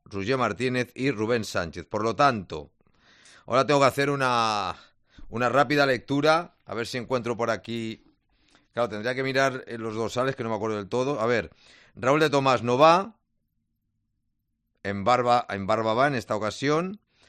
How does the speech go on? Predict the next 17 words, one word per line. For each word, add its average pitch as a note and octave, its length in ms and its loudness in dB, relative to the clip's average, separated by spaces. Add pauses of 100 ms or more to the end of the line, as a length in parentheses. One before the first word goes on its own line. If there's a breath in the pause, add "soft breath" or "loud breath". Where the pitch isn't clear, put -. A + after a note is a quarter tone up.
¿Quién B2+ 160 -8
se C#3 100 -6
deja C3 220 0
fuera B2 220 0
entonces? A2+ 440 -6
A G2+ 60 0
ver, G#2+ 280 -2 (1040)
eh, F#2+ 240 -10
al G2+ 100 -4
margen C3 300 0
de C3 80 2
los B2+ 120 4
lesionados, B2 560 0
que B2 100 -8
son G2 540 -4 (760)
Di G#2 160 -6
Mata, E3+ 640 0